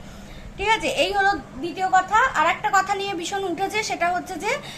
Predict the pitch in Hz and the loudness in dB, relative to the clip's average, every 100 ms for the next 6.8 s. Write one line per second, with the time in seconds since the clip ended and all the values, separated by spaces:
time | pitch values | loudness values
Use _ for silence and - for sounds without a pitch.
0 | - - - 392 403 466 466 453 453 381 | -16 -18 -8 -6 0 2 4 2 0 0
1 | 339 320 302 392 415 330 320 302 381 339 | 0 0 -2 -2 -4 0 0 -2 -6 0
2 | 277 277 339 339 311 311 - 269 - 359 | 0 2 0 0 -2 -6 -6 -8 -6 -6
3 | - - - - 277 294 311 320 302 294 | -8 -10 -18 -10 -4 -2 -2 4 4 4
4 | 359 370 359 311 285 320 508 - 339 302 | 2 2 2 0 -2 -4 -6 -2 0 2
5 | 359 311 381 320 285 381 392 320 320 311 | 0 -2 -2 0 0 0 0 0 -2 -2
6 | 302 - - - 269 262 262 | -6 -12 -14 -4 2 4 4